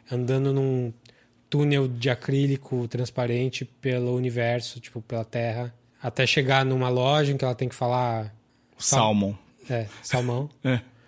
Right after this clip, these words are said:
Speaker 1: E aí eles dançam e ela, ela entra no culto. Aí o, o David Haller con-, convence ela de que ele tá sendo perseguido e que ele precisa da ajuda dela e ela compra. Ela topa. Esse é o primeiro tempo,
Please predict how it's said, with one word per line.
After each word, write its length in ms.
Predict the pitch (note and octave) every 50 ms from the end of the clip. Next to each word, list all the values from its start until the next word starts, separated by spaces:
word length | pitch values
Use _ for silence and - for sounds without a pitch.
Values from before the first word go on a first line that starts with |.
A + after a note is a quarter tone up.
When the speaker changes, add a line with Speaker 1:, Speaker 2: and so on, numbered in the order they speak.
| - - _ _ -
Speaker 1:
E 120 | C3+ B2
aí 260 | A#2+ A#2+ B2+ B2+ B2 - _ _ _ -
eles 220 | D3 B2+ B2+ A#2+
dançam 600 | A#2+ B2+ C3 C3 C3+ C#3 C3+ - - C#3+ C#3 C#3
e 80 | C3 C3
ela, 380 | C3 C3 B2+ B2 B2+ B2+ B2+ A#2+
ela 500 | A#2+ A#2 A#2 B2 B2 B2 B2 A#2+ A#2+ A#2+
entra 200 | A#2 A2+ - A#2+
no 60 | A#2
culto. 260 | A2+ - A#2+ G#2+ - _ -
Aí 280 | - C#3+ C3+ C3 B2+ C3
o, 240 | C#3 C#3+ C#3+ E3 - -
o 100 | - C3+
David 280 | A#2+ A2+ A#2 A2+ A2 G#2+
Haller 320 | G#2+ A#2+ A#2+ B2 C3 C3 C3 - _ _ _
con-, 300 | - - C3+ C3 B2+ A#2+ A#2 _ - -
convence 800 | - D3 D3 D3 C3+ B2 B2+ C3+ C#3 D#3+ F3+ - - - - E3
ela 400 | C3+ C3 C3 C3+ D3 D#3+ E3+ F3
de 160 | D#3 D3+ E3
que 260 | - _ - - F#3
ele 540 | D#3 C#3 C#3 C#3 C#3+ D3+ E3 F3+ G3 F#3+ - _ _ _ _
tá 160 | - D#3 D3+
sendo 720 | C#3 - - - D3 C#3+ D3 D3 C#3+ D3+ D#3 D#3+ E3+ E3 - _ _
perseguido 640 | - D3 C3 - - E3+ D3+ C#3 C#3 D3 D#3 D#3+ E3+
e 40 | D#3
que 100 | - E3
ele 60 | D#3
precisa 180 | - - E3+ E3
da 60 | E3
ajuda 180 | D#3+ D#3+ E3 F3+
dela 480 | E3 D#3 C3+ C3+ C#3+ D#3 E3+ F3 F3+ F#3+
e 80 | F#3+
ela 400 | F#3+ F#3 F3+ F3+ F#3+ G3+ G#3+ G#3+ G#3+ - _ _
compra. 460 | - - D3+ B2+ A#2 - - A2+ G2+ - _ _ _ _ _ _ _ _ _ _ -
Ela 140 | A#2+ A#2+
topa. 480 | B2 _ - C#3 A2+ - - - A#2 G#2+ _ _ _ _ _ _ _ _ _ _ _ _ _
Esse 100 | - -
é 20 |
o 20 | A2
primeiro 260 | - C3+ B2+ C3 B2
tempo, 240 | - C#3 C3 -